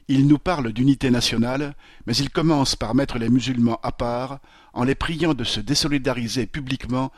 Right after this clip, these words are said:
de ces bandes barbares. Comme si les musulmans avaient quelque chose à voir avec ces bandes d'assassins et n'étaient pas horrifiés comme tout le monde.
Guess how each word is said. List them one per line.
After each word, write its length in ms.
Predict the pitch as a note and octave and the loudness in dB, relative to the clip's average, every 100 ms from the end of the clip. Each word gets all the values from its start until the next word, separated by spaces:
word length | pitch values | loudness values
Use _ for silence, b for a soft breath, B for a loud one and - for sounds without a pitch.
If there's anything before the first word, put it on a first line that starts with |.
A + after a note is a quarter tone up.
| B | B
de 80 | C3 | -6
ces 180 | B2 B2 | -2 -2
bandes 220 | A#2+ A#2+ | 0 0
barbares. 580 | A2 G2 G2 F2+ E2+ F2+ - _ _ _ b b b b | 0 -6 -8 -10 -12 -20 -20 _ _ _ b b b b
Comme 160 | D3 C3+ | -4 2
si 160 | - | 2
les 100 | - | 4
musulmans 560 | C3 C#3 D3 C3+ C#3 B2 | 4 4 2 2 2 0
avaient 240 | - G2+ | -4 -8
quelque 260 | G#2+ C#3 D3 | -4 -4 -2
chose 220 | C3+ C3+ | -4 -2
à 60 | A#2+ | -2
voir 440 | A#2 B2 C3 D3 B B B | -2 -4 -4 -8 B B B
avec 220 | G#2+ B2+ | -4 0
ces 160 | - | 0
bandes 220 | A#2+ A#2+ A2+ | 2 2 2
d'assassins 600 | A2+ - A#2+ - A#2+ B2+ b b b | 2 2 0 -2 -4 -6 b b b
et 60 | C#3+ | 2
n'étaient 260 | B2+ A#2+ B2 | 2 4 0
pas 240 | A#2+ A2+ | 0 -2
horrifiés 500 | A#2 A2+ - A2 A2+ - _ | -4 -6 -6 -6 -8 -12 _
comme 180 | D3+ C3 | 2 2
tout 140 | C3 | 2
le 80 | A2 | -4
monde. 340 | G2+ F2+ E2+ | -4 -6 -10